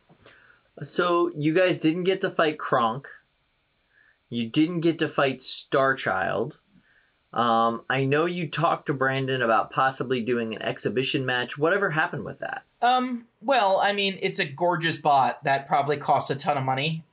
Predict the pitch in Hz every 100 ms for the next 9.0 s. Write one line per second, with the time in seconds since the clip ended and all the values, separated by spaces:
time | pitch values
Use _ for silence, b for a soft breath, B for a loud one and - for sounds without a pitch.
0 | - 143 143 139 151 139 135 - 139 139
1 | 139 - 147 139 143 143 139 139 143 143
2 | 135 139 139 139 135 151 147 156 139 139
3 | 135 135 143 131 147 123 - - 143 135
4 | 139 - 139 135 127 135 143 143 143 143
5 | 139 139 139 135 127 131 123 139 139 151
6 | 143 139 131 135 139 147 147 147 135 139
7 | 139 135 135 135 b b b b - 160
8 | 139 135 139 131 - 147 131 - 135